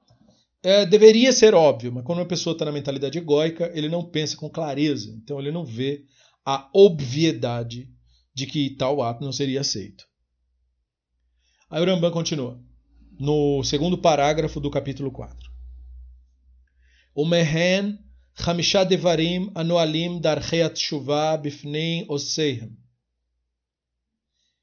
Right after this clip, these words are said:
Então, no grupo dos vinte e quatro que falamos, né, existem cinco transgressões que bloqueiam, ele usa essa expressão,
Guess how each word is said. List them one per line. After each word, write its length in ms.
Então, 440
no 260
grupo 600
dos 240
vinte 180
e 40
quatro 680
que 120
falamos, 840
né, 300
existem 380
cinco 400
transgressões 1120
que 140
bloqueiam, 1080
ele 140
usa 220
essa 160
expressão, 760